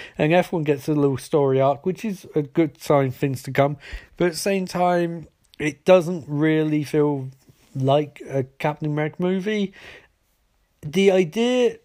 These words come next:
I had, and I know it sounds terrible, 'cause I don't want armchair quarterback, I think they could have made a really, really effective Captain America movie with Captain America and Black Panther both trying to track down Bucky, and the conflict that exists between them, and a sort of heat thing of,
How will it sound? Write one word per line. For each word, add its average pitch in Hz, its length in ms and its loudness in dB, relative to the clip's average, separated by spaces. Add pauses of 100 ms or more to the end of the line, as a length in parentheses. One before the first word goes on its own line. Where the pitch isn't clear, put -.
(180)
I 185 280 2
had, 131 340 0
and 113 180 -4
I 120 80 0
know 120 140 -2
it 120 60 -4
sounds 107 240 -8
terrible, 104 320 -4
'cause 101 120 -6
I 117 60 -2
don't 113 140 -2
want 104 120 -6
armchair 107 360 -4
quarterback, 131 440 -2 (340)
I 185 160 2
think 208 240 -4
they 160 120 -2
could 170 140 0
have 151 100 0
made 139 240 0
a - 20 0
really, 143 560 0
really 127 240 4
effective 123 420 -4
Captain 131 320 -2
America 117 320 -4
movie 120 380 -2 (320)
with 123 200 0 (520)
Captain 156 360 0
America 127 680 0 (520)
and 127 180 0
Black 135 260 2
Panther 120 480 -4 (200)
both 131 200 2
trying 113 280 -2
to - 60 -10
track 120 200 -6
down 120 200 -2
Bucky, 147 520 0 (340)
and 123 220 0
the 123 80 0
conflict 139 560 0
that 131 80 0
exists 123 400 -2
between 139 440 -2
them, 135 140 0
and 127 120 0
a 123 100 0
sort 135 260 -4
of - 60 -8
heat 160 240 -2
thing 120 240 -2
of, 123 180 -4